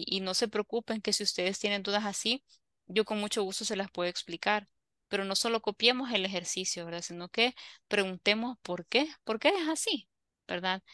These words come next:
Porque al final lo importante es que nosotros vayamos entendiendo cómo funciona, ¿verdad? Luego dice, no, dice, "My first language is in Spanish."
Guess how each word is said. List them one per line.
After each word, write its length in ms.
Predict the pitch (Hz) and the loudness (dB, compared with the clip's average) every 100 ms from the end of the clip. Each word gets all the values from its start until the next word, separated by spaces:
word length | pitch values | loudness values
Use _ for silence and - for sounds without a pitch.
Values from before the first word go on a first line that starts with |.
| - _ - | -20 _ -6
Porque 200 | - 226 | 2 2
al 40 | |
final 280 | 226 220 226 | 4 2 4
lo 60 | 254 | 2
importante 440 | 226 220 220 220 | 0 -2 -2 -4
es 60 | 262 | -4
que 80 | 214 | -4
nosotros 360 | 202 208 220 | -4 -4 -4
vayamos 320 | 208 202 202 214 | 0 0 -2 -6
entendiendo 480 | 190 185 185 202 | -6 -4 -4 -6
cómo 280 | 202 202 196 | -8 -6 -6
funciona, 680 | - 175 175 175 165 165 - _ _ _ _ - | -8 -8 -4 -4 -6 -12 -20 _ _ _ _ -10
¿verdad? 300 | 165 185 190 - - - | -4 -4 -4 -12 -18 2
Luego 280 | 214 233 254 | 6 8 8
dice, 300 | 254 - 226 | 8 6 4
no, 320 | 226 269 277 | 6 8 8
dice, 440 | 196 - 165 175 - | 4 2 2 0 -2
"My 200 | 185 190 | 2 2
first 400 | - 208 226 - | 4 4 4 6
language 440 | 226 269 339 - - | 4 4 2 0 0
is 180 | 226 | 0
in 140 | 208 170 | 0 0
Spanish." 680 | - 220 226 - - - | 2 6 6 4 -4 -6